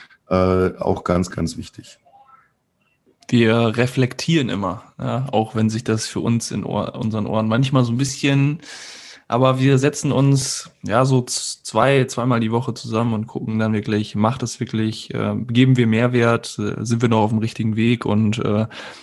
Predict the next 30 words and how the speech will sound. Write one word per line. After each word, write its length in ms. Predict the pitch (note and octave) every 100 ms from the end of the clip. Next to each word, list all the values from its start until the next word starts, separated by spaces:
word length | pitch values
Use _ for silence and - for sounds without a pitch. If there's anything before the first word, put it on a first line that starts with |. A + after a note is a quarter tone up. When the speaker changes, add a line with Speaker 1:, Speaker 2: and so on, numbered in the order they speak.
| _
Speaker 2:
ist 240 | B2+ A#2+
jeder 680 | A#2+ A2+ B2 B2+ B2 A#2 C3+ _
von 240 | - B2
unseren 540 | A2+ A2+ A2 G#2+ A#2+ - _ -
Coaches 580 | - B2 B2+ C3 B2
sozusagen, 800 | - A2+ - A2 A2 A2+ A#2 A#2 - - - - _
ähm, 480 | - G#2+ G#2+ G#2 F2+
auf 200 | - G#2+
dem 140 | - A2
richtigen 400 | A2+ A2+ A2 G#2
Weg, 400 | A2 G#2+ - _ _
brauchen 360 | A#2 A2 A2 C3
die 80 | A2+
irgendwo 200 | A#2 A2+
noch 120 | A2
Unterstützung? 800 | G#2+ A2 - A#2+ - A2 A2+ - - - _
Und 80 | G#2
das 140 | G#2+
ist 160 | G#2+ G#2
uns 240 | A2 G#2+
sehr, 340 | - A2 A2 G#2+
sehr 160 | G#2+
wichtig, 300 | A2 A2 A2+
dass 180 | G#2 -
auch 100 | G#2+
wirklich 280 | A2+ - G#2
Speaker 1:
Ja, 160 | A2
Speaker 2:
jeder 200 | A#2 B2 A#2
Speaker 1:
genau. 60 |
Speaker 2:
vorankommt 800 | A#2 A2+ G#2+ B2+ C3 C3 B2 B2+